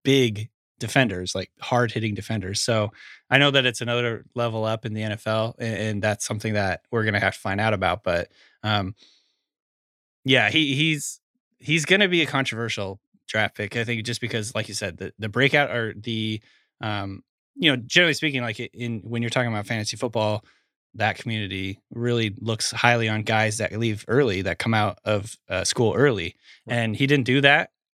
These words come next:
Speaker 1: but I think he could have. Like, so I, he's
Speaker 2: Yeah.
Speaker 1: like, a little bit of a special case because he honestly could have last year. I feel like a lot of people were saying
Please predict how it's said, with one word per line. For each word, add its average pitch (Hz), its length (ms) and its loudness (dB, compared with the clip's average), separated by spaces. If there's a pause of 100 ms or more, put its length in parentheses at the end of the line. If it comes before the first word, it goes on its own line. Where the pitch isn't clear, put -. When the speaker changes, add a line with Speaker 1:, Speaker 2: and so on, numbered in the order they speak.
(100)
Speaker 1:
but 135 180 0
I 123 140 -2
think 233 240 -2
he 156 140 -2
could 190 280 2
have. 113 160 -4
Like, 131 160 0 (340)
so - 160 -4
I, 143 120 2
he's 208 240 2
Speaker 2:
Yeah. 240 60 6
Speaker 1:
like, 220 100 2
a 190 40 6
little 233 220 4
bit 226 140 4
of 151 100 6
a 127 80 0
special - 340 2
case 180 280 2
because 127 280 -6
he 143 140 -2
honestly 156 400 -2
could 151 280 2
have 90 240 -8
last 98 340 -4
year. - 180 -10
I 104 80 -6
feel 160 160 2
like 143 180 4
a 131 60 -2
lot 135 160 2
of 147 80 -2
people 151 240 0
were 120 140 0
saying 123 380 2